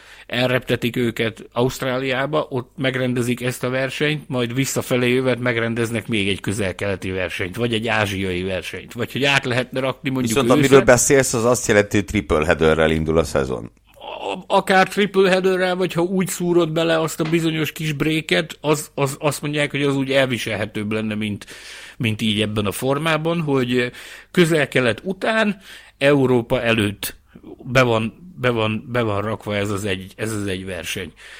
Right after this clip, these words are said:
Speaker 1: Ö, voltak olyan javaslatok is, hogy, hogy lehet, hogy célszerű lenne ősszel például az ázsiai futamokra rákapcsolni, Japánra vagy Szingapurra. Ö, és az is elhangzott, hogy a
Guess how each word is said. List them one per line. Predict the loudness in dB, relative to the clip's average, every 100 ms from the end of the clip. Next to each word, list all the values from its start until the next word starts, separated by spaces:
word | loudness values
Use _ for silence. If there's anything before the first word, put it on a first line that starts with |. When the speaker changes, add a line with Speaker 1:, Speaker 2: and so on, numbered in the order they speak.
| -14
Speaker 1:
Ö, | 0 0 0
voltak | 0 6 8 8 4
olyan | 2 2
javaslatok | 0 2 0 2 0 0
is, | -2 -2
hogy, | -2 -2
hogy | -4 0
lehet, | 2 2
hogy | 0
célszerű | 0 0 2 2 0
lenne | 0 0 -2 2
ősszel | 2 2 0 -2 -2
például | 0 0 2 2 2
az | 0
ázsiai | 0 -2 -2 -2 0
futamokra | -2 -4 -2 -2 -2 -2
rákapcsolni, | -2 -2 -4 -8 -4 -2 -2 0
Japánra | 0 0 0 0 0 -2
vagy | -2
Szingapurra. | -4 -4 -2 -4 -4 -6 -6 -10 -14 -20 -20 -20 -10
Ö, | -2 0 2 2 0 -4 -12
és | -6
az | 0 2
is | 2 0
elhangzott, | -2 0 0 0 0 -2
hogy | 0 0 0
a | -2